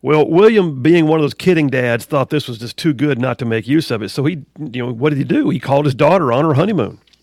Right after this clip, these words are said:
The conversation went something like, "Hey, I've got some bad news." "What's wrong, Dad?"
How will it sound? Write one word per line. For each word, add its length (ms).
The 100
conversation 560
went 140
something 240
like, 260
"Hey, 520
I've 100
got 160
some 120
bad 220
news." 440
"What's 180
wrong, 180
Dad?" 280